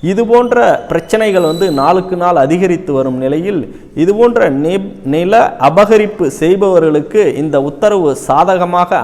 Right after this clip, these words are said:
அமைந்துவிடக்கூடும் என்று சர்ச்சைக்குரிய ஒரு நிலைப்பாடு இருந்து வருகிறது. என்ன காரணம்னா, ஒரு நபர் வந்து ஒரு சொத்து குறித்து ஒரு போலியான ஆவணத்தை தயார் செய்து அதன் வாயிலாக அந்த சொத்தை வந்து அபகரிக்க முயற்சிக்கின்ற பொழுது,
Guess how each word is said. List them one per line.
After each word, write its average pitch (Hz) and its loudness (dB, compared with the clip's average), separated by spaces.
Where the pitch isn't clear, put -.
அமைந்துவிடக்கூடும் 151 -2
என்று 139 0
சர்ச்சைக்குரிய 175 0
ஒரு 139 0
நிலைப்பாடு 147 2
இருந்து 135 -2
வருகிறது. 117 -4
என்ன 190 0
காரணம்னா, 160 0
ஒரு 156 2
நபர் 170 0
வந்து 170 -4
ஒரு 139 -4
சொத்து 175 -6
குறித்து 175 -2
ஒரு 151 -4
போலியான 214 -2
ஆவணத்தை 170 -4
தயார் 160 2
செய்து 151 -4
அதன் 160 -2
வாயிலாக 170 0
அந்த 143 -4
சொத்தை 151 -6
வந்து 151 -6
அபகரிக்க 190 2
முயற்சிக்கின்ற 147 -2
பொழுது, 123 0